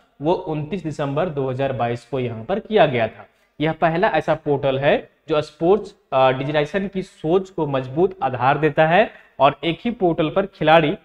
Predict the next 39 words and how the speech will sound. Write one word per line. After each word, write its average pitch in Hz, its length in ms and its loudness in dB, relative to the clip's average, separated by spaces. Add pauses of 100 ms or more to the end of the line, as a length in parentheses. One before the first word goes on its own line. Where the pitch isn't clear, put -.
(100)
प्रशिक्षक, 160 600 -4
रेफरी, 143 540 -2 (120)
खेल 170 220 0
अकादमी, 143 440 -4 (300)
खेल 185 240 0
मैदान, 151 440 2 (360)
खेल 208 200 6
स्टेडियम 147 420 0
की 156 120 -4
जानकारी 131 440 2
जो 127 140 -2
है 151 80 -2
उपलब्ध 120 440 -4
है। 120 60 -8 (100)
स्पोर्ट्स 202 540 2
से 180 60 -16
संबंधित 156 440 -2
जो 143 140 0
भी 165 140 -2
यहाँ 135 180 0
पर 139 120 0
अगर 127 200 2
आपको, 147 320 2 (360)
अ, 127 440 4
जानकारी 135 500 0
चाहिए 165 500 2 (340)
तो 151 80 2
वो 156 220 6
यहाँ 160 280 0
पर 165 160 -6 (100)
इस 180 200 -4 (160)
पोर्टल 143 320 -2
में 151 100 -2
सारे 131 300 -2
ही 143 100 -4
यहाँ 127 200 -4
पर 151 140 -2
मिल 117 200 -4
जाएंगे, 120 400 0